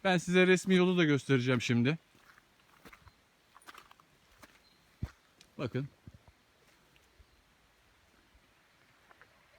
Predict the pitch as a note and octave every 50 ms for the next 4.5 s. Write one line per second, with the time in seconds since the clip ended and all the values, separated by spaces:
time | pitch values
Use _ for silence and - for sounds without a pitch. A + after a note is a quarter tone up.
0 | _ _ - - - F3+ E3+ E3+ D#3+ D3+ B2 - D3+ C#3+ C#3 C#3+ B2+ A#2 A2+ B2
1 | - - - _ _ _ _ - _ _ _ _ _ _ _ _ _ _ _ _
2 | _ _ _ _ _ _ _ _ _ - - _ _ _ _ _ _ _ _ -
3 | - - - - - - - - _ _ _ - - C#3 C3+ D#3 D#3+ D#3+ D#3 D#3
4 | D3+ D3+ D3 C3 - B2 - - A2+ A#2+